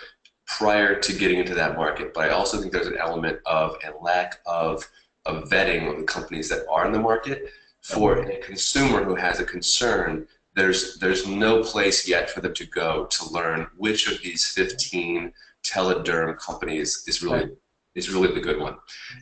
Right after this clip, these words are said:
Speaker 1: And, um, I, I've heard some pretty frightening studies out there of what happens when you send the same Google
Speaker 2: Yeah.
Speaker 1: a mole to every telederm company in your state.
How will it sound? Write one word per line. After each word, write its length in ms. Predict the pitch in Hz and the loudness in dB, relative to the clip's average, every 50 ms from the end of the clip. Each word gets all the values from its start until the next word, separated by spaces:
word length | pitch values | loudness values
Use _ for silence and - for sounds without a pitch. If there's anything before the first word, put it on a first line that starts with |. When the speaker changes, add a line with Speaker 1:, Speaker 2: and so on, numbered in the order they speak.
| - _ - | -12 _ -2
Speaker 1:
And, 540 | 92 90 90 90 87 87 85 85 - - 85 | 2 2 4 4 4 4 2 0 -2 0 2
um, 480 | 82 80 80 80 78 76 78 - - - | 4 4 4 4 4 2 0 -4 -6 -4
I, 120 | - - - - | -2 0 2 2
I've 140 | 98 95 - | 0 0 0
heard 160 | 104 92 92 | 0 0 0
some 120 | - 90 82 | -2 -4 -6
pretty 320 | - - 95 92 87 82 | -4 -2 0 0 0 0
frightening 440 | - - - 95 90 82 85 82 82 | -2 -2 0 0 0 0 0 -2 -2
studies 420 | - - - 90 85 85 82 82 | -2 0 0 0 0 0 0 -2
out 200 | 85 78 78 - | -2 -2 -2 0
there 260 | 82 80 78 78 80 78 | 0 0 2 2 0 -2
of 140 | 78 - - | -2 -2 0
what 140 | 76 - - | 0 0 0
happens 480 | - 82 78 - - 76 73 76 - | 0 0 0 0 -2 -6 -8 -8 -8
when 120 | 78 78 80 | -8 -8 -4
you 100 | 78 78 | -2 -2
send 380 | - - 80 80 82 80 78 | 0 0 0 -2 -2 -4 -4
the 60 | 73 | -2
same 540 | - - - 87 82 82 82 82 82 80 80 - _ _ _ _ _ _ _ - | -2 0 0 2 2 2 2 0 0 -2 -4 -6 _ _ _ _ _ _ _ 0
Google 320 | - 107 104 101 95 90 | 2 4 4 6 4 2
Speaker 2:
Yeah. 80 | - - - - _ _ _ _ - - - | 2 0 -4 -8 _ _ _ _ -12 -8 -6
Speaker 1:
a 80 | 87 | -4
mole 480 | 85 87 85 85 82 80 78 76 - - - - | -2 -2 0 2 2 4 2 2 0 -4 -10 -12
to 200 | - - - 85 | -12 -8 -4 -4
every 600 | 87 85 82 85 85 82 82 82 80 80 - - - | -4 -4 -2 -2 0 2 2 2 0 -2 -6 -6 -6
telederm 540 | - 85 82 82 80 80 78 78 76 - - | -4 -2 -2 -2 -2 -2 -4 -4 -4 -4 -4
company 340 | 82 80 78 - - 80 | -4 -4 -4 -6 -6 -8
in 80 | 76 78 | -8 -6
your 120 | 73 71 | -6 -4
state. 500 | - - - - 85 78 73 71 - - | -4 -4 -2 0 2 2 2 0 -2 -6